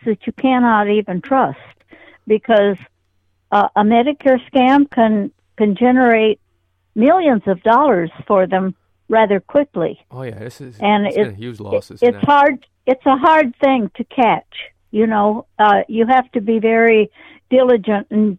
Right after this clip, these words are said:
Speaker 1: do background checks and all the, all sorts of things, you know, like checking the bank accounts before you ever would even be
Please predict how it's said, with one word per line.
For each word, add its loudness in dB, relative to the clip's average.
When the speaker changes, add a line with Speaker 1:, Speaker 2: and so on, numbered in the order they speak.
Speaker 1:
do 2
background -2
checks 0
and -4
all 4
the, 0
all 2
sorts 0
of -4
things, -2
you 2
know, 4
like 0
checking -2
the -2
bank -2
accounts -4
before 0
you 0
ever 0
would -2
even -2
be 0